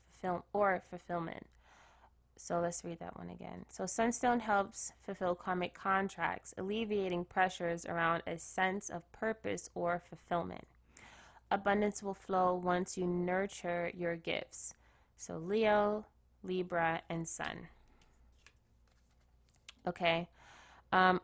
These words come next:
another thing that I'm getting here as well, although we were talking about it in a sense of people, this could be, once again, going back to the beginning, um, different ideas or, you know, ventures that you do,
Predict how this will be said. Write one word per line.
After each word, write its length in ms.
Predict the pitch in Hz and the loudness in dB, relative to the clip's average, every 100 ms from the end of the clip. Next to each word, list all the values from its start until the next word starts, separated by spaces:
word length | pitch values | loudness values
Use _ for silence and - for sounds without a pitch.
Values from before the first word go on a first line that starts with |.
| - - - | -6 -6 4
another 360 | 226 254 277 | 6 8 6
thing 220 | 262 226 | 4 4
that 80 | 208 | 4
I'm 140 | 185 180 | 2 2
getting 320 | 185 180 185 | 2 2 2
here 220 | 190 175 | 0 0
as 160 | 170 - | -2 0
well, 260 | 180 175 - | 4 4 4
although 320 | 185 202 220 | 2 2 0
we 140 | 214 | 2
were 120 | 208 196 | 0 0
talking 520 | 208 185 - 208 190 | 2 2 2 -2 0
about 380 | 185 175 175 175 | 4 4 6 4
it 180 | 170 | 0
in 120 | - 175 | 0 -2
a 60 | |
sense 340 | 165 175 170 170 | 0 0 0 0
of 160 | 160 - | -4 -6
people, 520 | - 190 214 220 233 | -6 -2 2 4 4
this 280 | 196 190 - | 2 -2 -2
could 260 | 202 185 | -4 -4
be, 460 | 185 185 180 175 175 | -6 -2 -2 -2 -4
once 320 | 180 175 175 | 2 2 4
again, 580 | 185 175 170 165 165 175 240 - | 0 4 6 6 2 -2 -8 0
going 240 | 180 175 | 4 6
back 240 | 175 170 - | 6 4 0
to 80 | 170 | -6
the 100 | 170 | -4
beginning, 640 | 170 - 214 208 180 175 - - - - - | -4 4 6 8 6 4 -2 -14 -20 -10 2
um, 380 | 180 170 170 170 | 6 6 4 0
different 460 | 180 175 185 165 | -2 0 0 4
ideas 800 | 170 160 160 175 165 147 - - - | 2 2 -2 0 0 0 -2 -6 -2
or, 460 | 170 156 151 151 - - | 2 4 2 0 -4 -4
you 160 | 190 | 0
know, 360 | 170 151 143 - _ - | 4 4 2 -4 _ -8
ventures 580 | 180 185 190 190 165 165 | 4 6 6 4 2 2
that 260 | - - | -4 -4
you 80 | 170 | -8
do, 400 | 165 156 - 185 | -4 -4 -4 -10